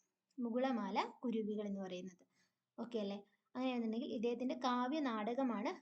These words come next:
മൃതസഞ്ജീവനി എന്ന് പറയുന്നത്. ഋഷ്യശൃംഗനും അലക്സാണ്ടർ എന്ന് പറയുന്നത്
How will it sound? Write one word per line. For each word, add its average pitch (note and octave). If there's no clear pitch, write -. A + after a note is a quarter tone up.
മൃതസഞ്ജീവനി A3
എന്ന് A3
പറയുന്നത്. F#3+
ഋഷ്യശൃംഗനും C4+
അലക്സാണ്ടർ B3
എന്ന് B3+
പറയുന്നത് A3+